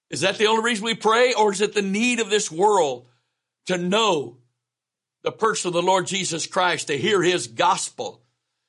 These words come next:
and know there is an alternative to their hopelessness, their depression,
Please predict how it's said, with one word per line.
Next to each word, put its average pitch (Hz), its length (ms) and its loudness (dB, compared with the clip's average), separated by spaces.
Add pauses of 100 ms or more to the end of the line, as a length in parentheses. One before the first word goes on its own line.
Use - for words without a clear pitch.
(120)
and 160 240 -6
know 202 240 2
there 196 200 0
is 208 220 -2
an 185 80 -2
alternative 180 920 -2 (340)
to 180 100 -2
their 185 220 2
hopelessness, 135 960 -4
their 170 220 -2
depression, 135 840 -6